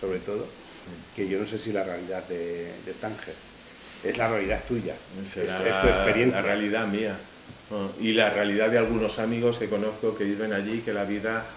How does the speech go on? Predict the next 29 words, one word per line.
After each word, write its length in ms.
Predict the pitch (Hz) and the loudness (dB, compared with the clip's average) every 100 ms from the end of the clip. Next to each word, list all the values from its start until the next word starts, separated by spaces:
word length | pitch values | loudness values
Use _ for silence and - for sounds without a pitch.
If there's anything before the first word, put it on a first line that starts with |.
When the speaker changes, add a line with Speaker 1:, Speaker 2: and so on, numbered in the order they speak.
| - - - | -14 -8 0
Speaker 2:
también 340 | 101 104 107 | 2 4 4
ha 60 | 104 | 4
sido 260 | 113 104 | 4 2
generosa 540 | 101 101 95 101 101 92 | 2 2 2 2 0 -2
con 160 | 95 | -2
ellos, 240 | 113 113 92 | -2 -2 -2
¿no? 280 | 95 113 110 | -2 -2 -2
Y 80 | 95 | -4
que 540 | 98 95 90 90 90 87 85 - | -2 0 2 2 0 -2 -8 -6
son 160 | 104 | -2
marroquíes 800 | 101 104 101 95 120 120 131 143 - - - - 101 | 0 0 -2 2 4 6 4 2 -2 -12 -16 -12 -6
y 100 | 98 | -4
que 220 | 104 92 | 0 -2
están 240 | 90 117 | 0 -2
saliendo 380 | - 104 104 104 | 2 2 4 4
adelante 680 | 104 104 117 117 127 135 135 | 4 4 2 0 0 -2 -2
con 100 | 98 92 87 85 | -4 -4 -6 -4
mucho 680 | 92 98 104 98 98 95 95 - | -4 -2 -2 0 0 0 -2 -2
trabajo, 600 | 95 95 117 - 127 120 | -2 -2 -2 -2 -4 -2
con 160 | 95 92 | -2 -4
mucho 640 | 101 - 104 104 104 101 - - - - | -6 -6 -4 -2 -2 -4 -10 -16 -16 -6
empeño, 480 | 101 98 113 113 120 139 - - - - | -2 2 4 4 2 -2 -8 -16 -16 -8
pero 200 | 98 95 | -4 -2
que 80 | 92 | 0
la 160 | 87 85 | 0 2
vida, 920 | - 98 - 110 104 90 87 82 76 76 71 71 - - - | 4 6 6 4 2 2 0 0 -4 -6 -10 -12 -16 -18 -14
pues 180 | 87 - | -10 -8
eso, 220 | 90 - 80 | -8 -8 -8
¿no? 120 | 87 | -8